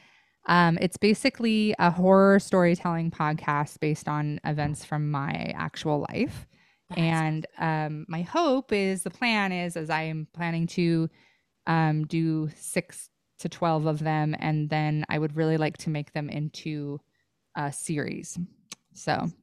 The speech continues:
Speaker 2: I
Speaker 1: if
Speaker 2: would
Speaker 1: somebody,
Speaker 2: watch that.
Speaker 1: somebody wants to give me a bunch of money to do that, otherwise I'm gonna figure out how to do it super on the cheap. But, um, there'll be, like, uh,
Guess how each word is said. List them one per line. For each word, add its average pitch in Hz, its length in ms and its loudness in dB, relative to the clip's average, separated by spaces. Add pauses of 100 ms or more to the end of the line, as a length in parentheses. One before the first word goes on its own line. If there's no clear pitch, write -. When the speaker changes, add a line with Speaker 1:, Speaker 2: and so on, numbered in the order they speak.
(240)
Speaker 2:
I 151 180 0
Speaker 1:
if 156 80 -2
Speaker 2:
would 160 60 -2
Speaker 1:
somebody, 190 300 0
Speaker 2:
watch 220 160 -2 (180)
that. 294 160 -6
Speaker 1:
somebody 247 320 6
wants 254 320 2
to 277 100 2
give 262 220 2
me 262 80 2
a 262 80 2
bunch 247 220 4
of 262 120 4
money 269 600 0
to 254 380 2
do 233 120 0
that, 262 260 8
otherwise 202 340 4
I'm 190 120 4
gonna 170 120 0
figure 175 180 -2
out 156 80 0
how - 40 -8
to 180 60 2
do 175 120 6
it - 120 2
super 165 220 0
on 160 100 -2
the 160 80 -4
cheap. - 280 -8
But, 156 200 -4 (400)
um, 156 400 -2
there'll 165 260 0
be, 170 140 0
like, 156 480 -4 (340)
uh, 151 460 0